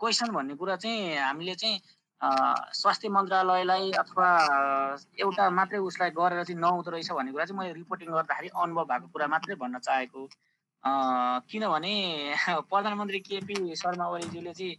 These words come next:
अब पछिल्लो समय विभिन्न अभिव्यक्ति दिँदै आउनु भएको छ। अब स्वास्थ्य मन्त्रालयले चाहिँ अब जनताहरूलाई "तपाईँहरू जनस्वास्थ्यको मापदण्ड पालना गर्नु भएन भने हामी लकडाउन गरिदिन्छौँ" भन्ने किसिमको धम्कीको भाषा प्रयोग गर्ने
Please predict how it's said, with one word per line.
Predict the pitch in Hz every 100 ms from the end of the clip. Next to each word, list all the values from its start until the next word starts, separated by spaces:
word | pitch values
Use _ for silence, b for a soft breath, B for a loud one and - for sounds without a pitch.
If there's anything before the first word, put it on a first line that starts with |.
| B B _ -
अब | 156 185
पछिल्लो | 175 185
समय | 180 180
विभिन्न | 165 185 208
अभिव्यक्ति | 196 170 165 170 175
दिँदै | 160 170 175
आउनु | 170 147 160 165
भएको | 135 131 143
छ। | 247 208 _ _ -
अब | -
स्वास्थ्य | 220 208 220
मन्त्रालयले | 214 202 202 196 202
चाहिँ | 202 233
अब | 202 196
जनताहरूलाई | 190 196 190 151 190 202 - _ _ _ _ _ -
"तपाईँहरू | 196 208 214 196
जनस्वास्थ्यको | 208 208 214 - 214 202
मापदण्ड | 196 202 190 196
पालना | 185 185 185 185
गर्नु | 170 175 180
भएन | 175 143 170 175
भने | 220
हामी | 180 180
लकडाउन | 185 202 214 214
गरिदिन्छौँ" | 190 180 180 202 190
भन्ने | 143 143
किसिमको | - 175 196
धम्कीको | 170 139 131 165
भाषा | 156 127 - 180 170 147
प्रयोग | - 147 143
गर्ने | 139 135 143 143 131 123